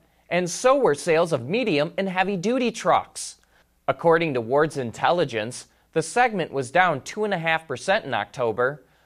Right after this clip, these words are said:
but that's because sales of the big Class eight trucks dropped eleven percent. The medium segment, Class four through seven, was actually up eight percent in October. But while sales were down last month,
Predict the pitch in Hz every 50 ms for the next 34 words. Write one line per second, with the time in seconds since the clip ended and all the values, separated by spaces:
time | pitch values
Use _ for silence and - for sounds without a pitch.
0 | _ - - 170 175 247 262 247 262 - 202 170 - 151 123 - - 180 175 180
1 | 196 185 170 147 110 117 117 104 - - 180 180 160 - - - 160 143 139 135
2 | - - - 196 220 - - - - - 117 101 107 - - - - - _ _
3 | - 175 175 170 175 - 208 196 196 214 220 233 233 226 208 - 165 156 139 -
4 | 156 143 120 101 90 - _ _ _ _ _ _ _ _ _ - - 120 120 131
5 | 135 135 135 139 120 117 - 147 135 139 147 170 202 214 - _ _ _ - -
6 | 143 127 117 120 - - - 147 139 127 123 123 - 113 104 - - 175 196 196
7 | 165 151 175 185 - _ - - 196 180 170 - 202 202 208 - - 202 196 -
8 | - - 220 254 247 - - 143 139 139 - 131 127 - - 143 127 117 110 107
9 | 107 101 - - - 143 131 123 104 107 95 90 92 _ _ _ _ _ _ _
10 | _ _ _ _ - 165 160 156 170 175 180 170 170 - 202 202 220 226 233 226
11 | - 165 131 113 147 143 147 143 131 123 131 170 208 - - - 139 104 101 104
12 | 123 - _